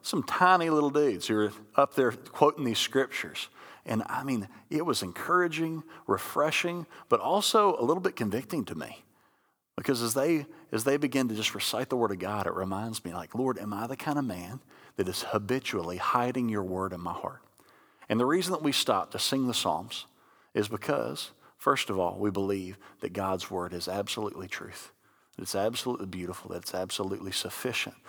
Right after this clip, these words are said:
to teach us what we need to know about his heart, his character, about what it, what we need to be encouraged to do life alongside him, do life in the Spirit. But also,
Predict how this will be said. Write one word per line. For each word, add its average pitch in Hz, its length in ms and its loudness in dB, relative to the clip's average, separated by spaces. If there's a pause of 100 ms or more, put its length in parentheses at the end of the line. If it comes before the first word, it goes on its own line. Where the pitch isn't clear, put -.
(140)
to - 80 -4
teach - 300 -2
us 110 160 -2
what 110 240 -2
we 113 100 0
need 113 200 -2
to 98 40 -4
know 98 160 0
about 87 260 -2
his - 140 -4
heart, - 280 2
his - 180 -8
character, 104 540 -6 (440)
about 113 240 8
what 120 140 6
it, 107 160 0
what 113 180 2
we 123 120 4
need 110 340 2
to 110 60 -4
be 98 160 4
encouraged 92 640 0
to 104 60 -2
do 98 140 0
life 92 440 0
alongside 95 720 -2
him, 90 180 -8
do 98 140 -2
life 95 340 0
in 95 140 -6
the 90 80 -6
Spirit. - 420 -4 (540)
But 123 100 2
also, 143 540 4